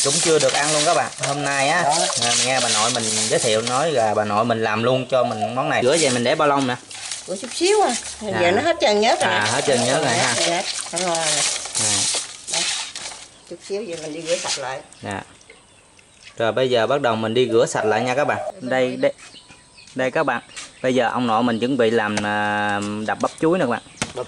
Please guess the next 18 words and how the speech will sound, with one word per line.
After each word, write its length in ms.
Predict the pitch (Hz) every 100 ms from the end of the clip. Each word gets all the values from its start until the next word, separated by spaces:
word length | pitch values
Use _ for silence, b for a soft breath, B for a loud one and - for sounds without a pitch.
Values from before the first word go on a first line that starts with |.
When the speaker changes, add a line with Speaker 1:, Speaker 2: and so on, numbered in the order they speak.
| -
Speaker 3:
chuối. 100 | 131
Speaker 1:
Ủa, 60 | 139
nấu 160 | 170
canh 160 | 160 139
chuối 240 | 151 165
này, 260 | 190 135 123
đắp 160 | 117 - - - - - -
Speaker 3:
Ừ. 80 | -
Speaker 1:
canh 160 | 147 143
chua 120 | 147
bắp 120 | 156 -
chuối 120 | 180
mình 120 | 156
phải 120 | 139
đập 100 | 123 123
vậy 100 | 131
hả 60 |
ba? 100 | 151